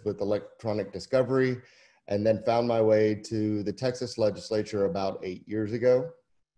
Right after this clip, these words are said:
Um, I began working, uh, with Texas Star Alliance six years ago, and since then I've been representing clients and working with the legislature. Um,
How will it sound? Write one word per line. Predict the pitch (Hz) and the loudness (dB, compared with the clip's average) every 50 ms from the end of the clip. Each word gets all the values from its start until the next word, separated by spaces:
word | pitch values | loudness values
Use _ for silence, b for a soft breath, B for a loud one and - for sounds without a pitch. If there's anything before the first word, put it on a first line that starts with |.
| _ _ _ _ _ _ - - _ | _ _ _ _ _ _ -20 -20 _
Um, | - 101 101 95 90 90 - - - _ _ - | -10 -8 -8 -8 -8 -10 -12 -16 -18 _ _ -6
I | 113 104 101 101 | -4 -4 -4 -4
began | 95 107 98 107 110 107 | -4 -4 -2 0 0 0
working, | 104 104 107 104 107 110 107 107 104 101 - | 2 0 -2 -2 -2 -2 -4 -2 -4 -4 -6
uh, | - 101 98 95 95 92 92 90 - - - | -6 -4 -4 -4 -4 -4 -6 -6 -8 -12 -6
with | 90 104 98 98 95 95 95 - _ _ _ _ _ _ - | -2 0 2 2 2 0 -2 -6 _ _ _ _ _ _ -6
Texas | - 127 113 - - 104 | -4 -4 -4 -4 -8 -14
Star | - - 113 107 101 | -8 -2 -2 0 0
Alliance | 95 95 98 101 107 113 117 120 120 117 120 - - - | 0 0 0 0 0 2 2 2 0 0 -4 -8 -16 -18
six | - - - 139 131 - - | -14 -8 -8 -8 -6 -6 -6
years | 147 135 135 127 135 | -4 -4 -4 -4 -4
ago, | 135 117 139 135 131 135 139 135 135 B B B B B B B B B B | -2 2 4 4 4 4 2 0 -6 B B B B B B B B B B
and | - 104 101 101 98 | -2 -2 0 -2 -2
since | - - 131 123 120 - | 0 0 0 0 2 2
then | - 123 117 117 113 113 | 2 4 4 4 2 2
I've | 104 104 95 85 | 2 0 0 0
been | 104 98 | -2 0
representing | 98 107 104 - 101 90 107 101 101 95 | 0 -2 -2 -2 -4 -2 -2 -2 -2 -2
clients | 90 - - 117 113 113 113 113 110 107 107 - - | -6 -6 -4 -2 0 2 4 4 2 2 0 -6 -8
and | - 101 101 101 98 95 | -6 -4 -4 -2 -2 -2
working | 95 104 98 - 101 98 | -4 -4 -4 -4 -6 -6
with | 95 92 90 | -6 -6 -6
the | - 92 | -6 -4
legislature. | 92 101 98 87 90 - - 95 90 90 - - - - _ _ _ _ _ _ _ _ _ _ _ - | -2 -2 -2 -2 -4 -10 -10 -10 -10 -10 -10 -14 -16 -16 _ _ _ _ _ _ _ _ _ _ _ -8
Um, | 95 95 92 90 90 87 82 | -6 -4 -4 -4 -4 -6 -8